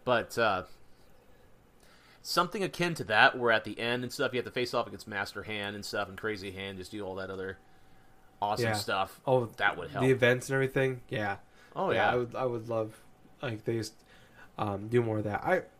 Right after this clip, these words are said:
Speaker 2: I'm just hoping, like, 'cause there's a lot, lot of, like, is it gonna be, like, boss mode where, like, you're, uh, 'cause when they sh-, they showed up King K. Rool, like, they showed, like, uh, Samus versus Ridley, Link versus Ganon, Mario versus Bowser. They showed up all these, like, iconic, uh,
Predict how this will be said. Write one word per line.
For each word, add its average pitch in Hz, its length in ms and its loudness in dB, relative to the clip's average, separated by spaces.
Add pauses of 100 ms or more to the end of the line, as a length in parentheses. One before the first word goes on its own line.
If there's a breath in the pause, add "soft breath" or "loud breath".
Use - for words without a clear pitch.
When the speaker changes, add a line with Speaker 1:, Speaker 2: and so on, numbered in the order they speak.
Speaker 2:
I'm 156 200 10
just 151 160 0
hoping, 139 320 6
like, 117 200 0
'cause 131 140 -2
there's 139 140 0
a - 40 2
lot, 143 200 4
lot 143 140 4
of, 120 120 6
like, 113 220 -2 (280 soft breath)
is 135 180 2
it 139 80 0
gonna 147 140 0
be, 127 160 2
like, 113 220 0
boss 160 320 2
mode 160 360 8
where, 123 120 0
like, 107 240 -4
you're, 110 200 0
uh, 101 200 -2 (680 loud breath)
'cause 143 140 0
when 143 60 2
they 131 160 6
sh-, - 100 -6
they 131 240 4
showed 156 220 6
up 139 140 4
King 143 180 0
K. 131 140 4
Rool, 135 300 6
like, 110 140 2
they 113 120 -2
showed, 117 360 2
like, 107 260 -4 (440 soft breath)
uh, 110 220 -2
Samus 143 560 4
versus 113 280 -4
Ridley, 110 540 0
Link 131 340 -2
versus 110 300 -2
Ganon, 113 500 2 (300 soft breath)
Mario 127 260 8
versus 110 220 -6
Bowser. 110 480 0
They 104 100 -6
showed 120 180 0
up 117 120 -6
all 117 120 -2
these, 113 220 -2
like, 107 160 -2
iconic, 113 760 0
uh, 101 260 -2